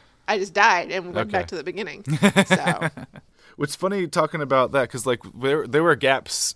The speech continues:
Speaker 2: certainly in, like, the cutscenes where, like, you can imagine that the level would have filled in that gap, but it doesn't quite make sense if you're just trying to find tears over and over again. So, like, there must have been some change to the gameplay element.
Speaker 1: There was, like, a little bit of,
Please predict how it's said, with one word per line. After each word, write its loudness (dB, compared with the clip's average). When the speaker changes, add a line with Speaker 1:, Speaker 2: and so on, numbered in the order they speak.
Speaker 2:
certainly -4
in, -6
like, -6
the -12
cutscenes -4
where, 0
like, 0
you -10
can -10
imagine -4
that -2
the -8
level 0
would -2
have -2
filled -2
in -4
that -2
gap, -2
but 0
it -4
doesn't -2
quite -2
make -2
sense -4
if -4
you're -2
just -4
trying 0
to -4
find -2
tears 2
over -2
and -4
over -4
again. -8
So, -8
like, -8
there -6
must -4
have -10
been -8
some -2
change -10
to -8
the -10
gameplay -8
element. -12
Speaker 1:
There -2
was, -4
like, -6
a -2
little -2
bit -4
of, -6